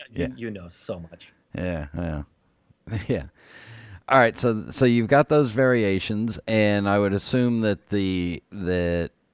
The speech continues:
Speaker 1: the interior s-, yeah, the interior size of the mortise hole isn't really gonna change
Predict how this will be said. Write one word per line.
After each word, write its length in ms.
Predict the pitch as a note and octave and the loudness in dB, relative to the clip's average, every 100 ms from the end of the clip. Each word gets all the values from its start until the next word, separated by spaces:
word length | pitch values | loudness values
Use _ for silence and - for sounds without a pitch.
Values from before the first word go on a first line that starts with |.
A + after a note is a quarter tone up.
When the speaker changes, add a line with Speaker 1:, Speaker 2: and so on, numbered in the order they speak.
| _ _ - E2+ E2+ | _ _ -20 -20 -6
Speaker 1:
the 260 | G#2 F#2+ F#2+ | -2 -2 -2
interior 1200 | B2 B2+ G#2+ A#2+ A2 G#2+ G2+ F#2+ F#2+ F#2 F#2 F2+ _ _ _ | 0 0 2 2 4 4 2 2 2 0 -2 -4 _ _ _
s-, 320 | - - - F#3+ C2 | -10 -8 -6 -8 -6
yeah, 420 | G#2+ F2 E2+ G#2 | -4 -4 -4 -6
the 300 | G#2 A#2 A#2 | -2 -2 0
interior 600 | D3+ C#3+ B2 G#2+ G2+ F2+ | -2 0 0 2 0 0
size 420 | E2+ G#2+ G2+ F#2+ | -2 0 0 0
of 80 | F2 | -2
the 60 | F2 | -2
mortise 400 | F#2 G2 F#2+ - | 0 0 0 -2
hole 280 | F#2+ F2 E2 | -2 -2 -2
isn't 300 | A2 G#2+ E2+ | -2 -4 -2
really 240 | G2+ F#2 | 0 0
gonna 240 | F2+ F2 | -2 -4
change 640 | D#2+ - G#2 F#2+ F2 E2 | -6 -6 -4 -2 -4 -6